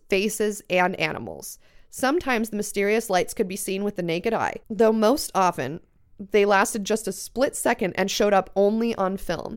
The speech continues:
The Lees sent several of these images to different organizations, and eventually some of the photos were published in Fate magazine in November of nineteen ninety-four. Thinking this was a technical malfunction,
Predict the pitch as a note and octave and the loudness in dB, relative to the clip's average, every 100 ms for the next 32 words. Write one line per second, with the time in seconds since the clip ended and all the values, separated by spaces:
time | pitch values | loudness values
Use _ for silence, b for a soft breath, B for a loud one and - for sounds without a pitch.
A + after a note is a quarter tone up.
0 | - A3+ A#3 C4+ D#4 - A#3 A3+ - A3 | -2 0 2 2 0 0 -2 -2 -2 0
1 | G#3 C4 C4 B3+ B3 G#3 F3+ E3+ D#3+ - | 2 2 0 -2 -2 -2 -2 -4 -6 -8
2 | F3 G3+ G#3+ A#3 G#3 G3+ G#3+ G#3+ E3 - | -4 -2 -2 0 0 0 0 0 -2 -2
3 | - D#3+ - G3+ G3 G#3+ C4 A3 F3 - | -8 -8 -2 0 2 0 -2 -2 -2 -2
4 | G3+ A3+ A3+ - F#3+ F#3+ G3 F#3+ F3 E3 | -2 0 -2 2 2 0 -2 -2 0 0
5 | E3+ - F3 F3 - A3+ B3 - G#3+ G3 | -4 -4 -4 -4 -2 -2 -2 -2 0 0
6 | G3 F3 D3 C#3+ F3+ F3+ F3 F3 F#3+ G#3 | 0 -4 -8 -4 -2 -2 0 0 0 0
7 | F#3+ E3+ E3 F#3+ E3+ E3 F3 D#3+ - - | 0 -2 -2 -6 -4 -4 -4 -4 -4 -8
8 | - b b b b - C4+ D#4 E4 D4+ | -20 b b b b -2 0 2 0 0
9 | C4 G#3+ G3+ - - D#4+ G3+ F3 C#3+ - | -2 -4 -4 -4 -2 -2 -2 -2 -2 -2
10 | D3+ - F3 F#3 | -4 -4 -4 -4